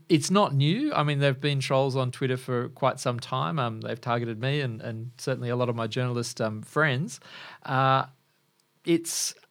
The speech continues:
I mean, it's, it's not new also for Twitter to crack down on this. What is new is, is they're being so public and open about it. I mean, they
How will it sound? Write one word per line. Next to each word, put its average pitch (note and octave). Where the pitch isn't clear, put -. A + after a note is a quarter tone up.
I D3
mean, E3
it's, D3
it's -
not F3
new F#3
also F3+
for E3+
Twitter F3+
to F3
crack F3
down F#3+
on G3+
this. B3
What F#3+
is F#3+
new D#3+
is, C3+
is C3+
they're C3+
being C3+
so C3+
public C#3
and B2
open C#3+
about G#2+
it. G#2
I A2
mean, A2+
they A#2+